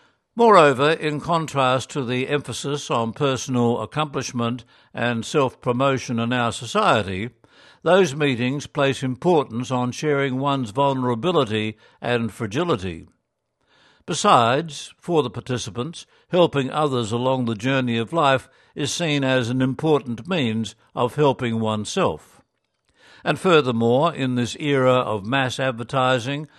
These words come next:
the highly discreet approach of the twelve-step program is refreshing and effective. In many towns and cities, weekly miracles take place in basement rooms without any large banner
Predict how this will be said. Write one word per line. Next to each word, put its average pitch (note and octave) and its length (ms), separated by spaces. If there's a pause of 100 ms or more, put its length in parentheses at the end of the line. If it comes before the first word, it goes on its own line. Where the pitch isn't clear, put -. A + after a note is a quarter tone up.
(180)
the A2 160
highly B2+ 400
discreet A2 480
approach A#2 580
of A2+ 140
the A2 220 (200)
twelve-step C#3 680
program B2+ 560
is A2 160
refreshing B2+ 680 (520)
and C#3 220
effective. G#2 680 (340)
In B2+ 180
many C#3+ 260
towns B2+ 500
and A#2+ 160
cities, B2+ 540 (240)
weekly C3+ 460
miracles D3 640
take C3 320
place D3 360 (220)
in B2 220
basement C3+ 520
rooms A#2+ 540 (200)
without C3 320
any D#3+ 420 (160)
large B2+ 580
banner C3 380